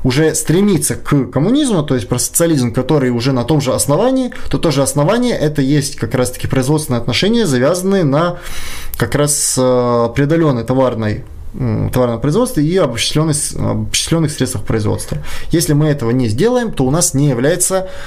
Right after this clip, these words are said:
а, коммунистическое основание. У нас производственные отношения еще капиталистические в той или иной степени или переходно-капиталистические.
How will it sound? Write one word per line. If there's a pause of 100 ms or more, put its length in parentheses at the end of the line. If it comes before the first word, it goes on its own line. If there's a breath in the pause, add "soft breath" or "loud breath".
(120 loud breath)
а,
коммунистическое
основание.
У
нас
производственные
отношения
еще
капиталистические (240 loud breath)
в
той
или
иной
степени
или
переходно-капиталистические.